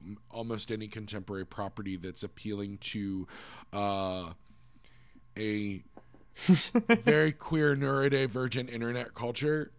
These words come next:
Speaker 1: and not have itself, like, eat itself like the Ouroboros. <laughs> So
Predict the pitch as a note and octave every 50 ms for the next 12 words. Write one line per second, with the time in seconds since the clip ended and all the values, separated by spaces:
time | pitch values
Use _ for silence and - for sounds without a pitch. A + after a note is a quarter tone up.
0 | - - - A#2 A#2 A2+ A2+ G#2+ G2 G2+ G#2+ A2+ G2+ G#2 F#2+ - - A#2+ G2+ G2+
1 | - - - - A#2 A2+ G#2 - - - A2 G#2 G2+ G2+ - - A2+ G2 F#2 -
2 | G#2 F#2+ - A2 E2 F#2+ F#2 F2+ F2 E2 F2 F2 E2 E2+ F#2+ - - - - -
3 | D#3+ - A3 B3 A3 - - A3+ G#3 - - - - - - - - - - -
4 | F#3 F3 E3+ E3 D#3+ D#3+ D#3+ D#3+ D#3+ - -